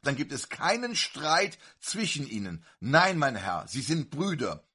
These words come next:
Sie sehen alles gleich. Aber lasst einen Methodisten mit einem Baptisten über die Art der Taufe streiten. Lasst einen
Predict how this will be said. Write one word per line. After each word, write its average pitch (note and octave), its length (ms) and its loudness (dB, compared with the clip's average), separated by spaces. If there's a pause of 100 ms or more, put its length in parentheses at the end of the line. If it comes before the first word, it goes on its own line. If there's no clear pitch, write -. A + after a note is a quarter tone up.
(100)
Sie E3 160 -4
sehen C#3+ 280 0
alles E3 400 2
gleich. D3 520 4 (180)
Aber C3+ 220 6
lasst D#3 360 4
einen C#3+ 220 0
Methodisten C#3+ 840 -4
mit F#3 100 -2
einem C#3+ 240 -2
Baptisten E3 800 -4 (120)
über B2+ 180 0
die B2 180 0
Art C#3+ 260 4
der C3+ 200 -2
Taufe E3 440 4
streiten. G2+ 720 -2 (260)
Lasst - 360 -4
einen F3+ 380 4